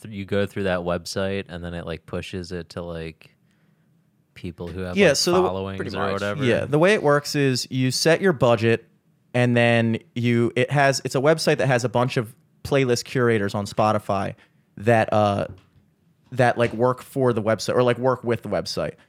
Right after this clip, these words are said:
Speaker 2: And
Speaker 1: Mm-hmm.
Speaker 2: so they're paid to, when Playlist Push sends them a song, they're paid to listen to it,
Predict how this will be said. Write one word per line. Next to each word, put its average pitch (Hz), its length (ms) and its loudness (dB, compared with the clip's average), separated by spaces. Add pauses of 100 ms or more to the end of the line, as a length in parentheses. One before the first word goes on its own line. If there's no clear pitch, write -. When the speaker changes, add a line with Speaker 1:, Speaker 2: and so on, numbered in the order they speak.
(120)
Speaker 2:
And 123 180 -2
Speaker 1:
Mm-hmm. - 60 -2
Speaker 2:
so 135 140 4
they're 143 240 2
paid 131 520 0 (160)
to, 120 500 0 (240)
when 123 180 -2
Playlist 147 360 0
Push 143 200 0
sends 131 260 -2
them 117 80 -4
a 110 40 -2
song, 117 300 -2
they're 117 140 2
paid 123 360 -4
to 120 100 -4
listen 139 360 0
to 131 240 2
it, 123 160 2